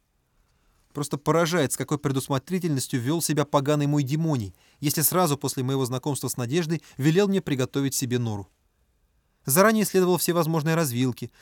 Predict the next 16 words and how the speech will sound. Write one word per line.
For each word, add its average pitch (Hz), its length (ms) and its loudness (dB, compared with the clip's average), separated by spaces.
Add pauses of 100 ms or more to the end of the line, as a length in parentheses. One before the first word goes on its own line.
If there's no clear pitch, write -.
стелил 202 340 0
соломку 180 440 4
там, 170 260 0
где 151 100 0
я 156 80 2
мог 160 160 0
оступиться 147 460 -4
в - 40 -4
своих 143 260 0
шараханьях, 127 680 -4
знал, 147 380 2
подлец, 143 360 0
с - 40 -4
кем 120 160 -2
имеет 110 200 -4
дело. 104 240 -8